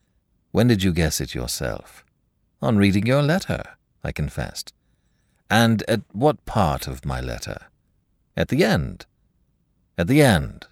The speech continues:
eh? After I had dotted all the I's. So here is a crime which accident causes to be repeated, under quite different conditions, it is true, but still with the same sort of hero.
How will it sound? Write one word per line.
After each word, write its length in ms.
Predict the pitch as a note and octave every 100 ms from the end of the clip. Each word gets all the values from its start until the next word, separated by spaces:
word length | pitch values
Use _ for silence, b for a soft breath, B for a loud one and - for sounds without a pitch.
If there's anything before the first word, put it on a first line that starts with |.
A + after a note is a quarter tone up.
| _ -
eh? 280 | C2 F2 C#3 _ _ _ _ _ _ -
After 260 | E2+ - G2
I 140 | G#2
had 220 | F#2 D#2+
dotted 340 | G#2 A2+ A2 A2+
all 180 | A#2
the 160 | A2+ A#2+
I's. 600 | G#2+ D#2 B1+ - - - _ _ _ _ _ _ _
So 140 | - F2
here 220 | E3+ B3+
is 140 | F#3+
a 60 | D#3
crime 440 | - A#2 G2 G2
which 200 | D3+ - -
accident 680 | G3+ - G#2 D2+ D2 D#2+
causes 440 | - A2+ G#2+ G2+ F#2
to 120 | G2+
be 160 | G#2 G#2
repeated, 800 | F#2 F2 F#3+ E3+ - - G#2+ C3+ _ _ _ -
under 140 | A#2
quite 260 | D#3 F3+ C#3
different 380 | G#3 - A2 -
conditions, 680 | F#2 A2+ G#2+ - B1+ C2+ F2
it 80 | D#2+
is 180 | D2+
true, 400 | - G#3+ C3 - - _ _ _ _ _
but 100 | A2
still 360 | - - A3+ G#2+
with 140 | F2+
the 80 | G2+
same 400 | - G#3+ A3+ A#3
sort 400 | - - C#3 B2+
of 240 | B2 - A#2
hero. 560 | F2 B1 G1+ G1+ -